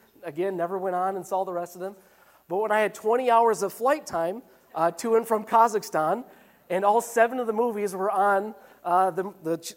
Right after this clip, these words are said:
uh, T V screen in front of me, I thought, "Now is my time. Now is my chance. I can finish the series once and for all." And you know what? It was really great. Do we have any other Harry Potter fans here? Any other Harry Potter fans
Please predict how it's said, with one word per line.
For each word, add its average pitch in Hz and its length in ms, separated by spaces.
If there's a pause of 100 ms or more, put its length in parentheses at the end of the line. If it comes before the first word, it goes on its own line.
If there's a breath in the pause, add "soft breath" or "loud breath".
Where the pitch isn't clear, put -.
uh, 165 140
T 214 200
V 208 120
screen 202 300
in 185 80
front 240 200
of 202 60
me, 180 100
I 175 60
thought, 190 360 (300 soft breath)
"Now 175 260
is 180 100
my 196 120
time. 202 300 (460 soft breath)
Now 226 260
is 233 100
my 247 140
chance. 247 520 (360 soft breath)
I 175 100
can 214 160
finish 233 240
the 233 100
series 226 380
once 202 220
and 202 120
for 233 140
all." 202 140
And 196 100
you 240 60
know 294 140
what? 294 460 (140)
It 311 80
was 339 180
really 277 220
great. 247 320
Do - 580
we 240 40
have 277 100
any 277 80
other 254 160
Harry 240 220
Potter 226 260
fans 220 260
here? 226 320
Any 208 140
other 208 140
Harry 202 160
Potter 196 260
fans 202 300